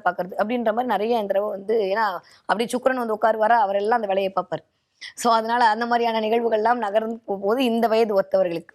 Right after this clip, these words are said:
ஓகே, நாற்பது வயதிலிருந்து ஒரு அறுபது வயது இருக்கக்கூடிய மிதுன ராசிக்காரர்களுக்கு சாமர்த்தியம் வலுக்க போகிறது. இது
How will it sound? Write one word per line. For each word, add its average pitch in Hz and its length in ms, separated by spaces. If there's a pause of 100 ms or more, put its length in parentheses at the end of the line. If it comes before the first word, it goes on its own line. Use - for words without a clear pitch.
(120)
ஓகே, 190 180 (120)
நாற்பது 254 380
வயதிலிருந்து 208 440
ஒரு 180 120
அறுபது 214 280
வயது 202 200
இருக்கக்கூடிய 190 480 (1120)
மிதுன 294 300
ராசிக்காரர்களுக்கு 214 760 (200)
சாமர்த்தியம் 240 640
வலுக்க 196 240
போகிறது. 156 440 (1160)
இது 190 100